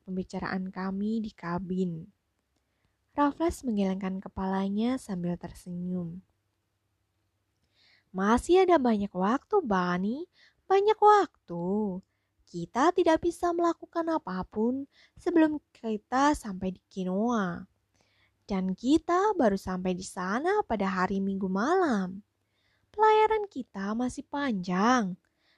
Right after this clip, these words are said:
dan kita juga masih muda. Nikmati semua yang ada selagi kita bisa."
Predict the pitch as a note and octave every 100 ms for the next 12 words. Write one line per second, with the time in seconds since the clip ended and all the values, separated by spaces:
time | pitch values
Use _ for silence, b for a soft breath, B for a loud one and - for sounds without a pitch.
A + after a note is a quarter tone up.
0 | _ G3+ F#3+ F3+ F#3+ G3 B3+ G4 G#4 F4
1 | F#4+ G4+ G4 - G3+ G3+ A3 A#3+ A#3 F#3
2 | F3 - _ _ _ _ _ _ D#4 -
3 | F#3 F#3 A3 C#4+ D4 - G3 F#3+ G3 G#3
4 | G3+ F3 G3 A3 C#4 D#4 D#4 G#3 F3+ F#3
5 | A3 D4 - - F3 F3 F#3+ - - D4
6 | C4+ F#3+